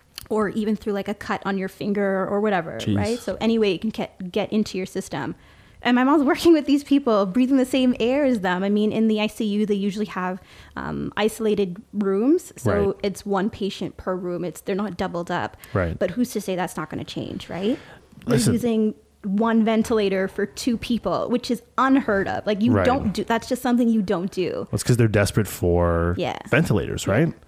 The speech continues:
Speaker 1: Yeah.
Speaker 2: Um, and I mean, a few weeks ago, it wasn't really sinking in as a reality that we were gonna be out of P P Es for frontline service workers.
Speaker 1: Mm.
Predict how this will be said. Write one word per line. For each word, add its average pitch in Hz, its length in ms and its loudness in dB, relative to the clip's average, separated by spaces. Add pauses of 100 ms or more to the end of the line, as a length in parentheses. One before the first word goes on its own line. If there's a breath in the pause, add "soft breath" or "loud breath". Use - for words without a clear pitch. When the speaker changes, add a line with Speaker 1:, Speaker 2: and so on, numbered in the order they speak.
(500 soft breath)
Speaker 1:
Yeah. 95 280 4
Speaker 2:
Um, 92 160 2
and 95 180 4 (140)
I - 100 2
mean, 110 480 6 (840)
a - 100 -2
few 135 320 4
weeks 113 320 2
ago, 90 380 2
it 101 180 -2
wasn't 98 640 2 (200)
really 117 360 4
sinking 107 380 4
in 98 120 4
as 95 160 2
a 98 40 2
reality 90 440 2
that 85 400 -2 (140)
we 113 220 4
were 98 80 2
gonna 98 140 2
be 95 120 2
out 92 100 0
of 87 100 -6
P 104 160 2
P 95 300 -2
Es 87 120 -4
for 98 340 2
frontline 90 680 -2
service 165 360 2
workers. 98 480 2
Speaker 1:
Mm. 214 400 2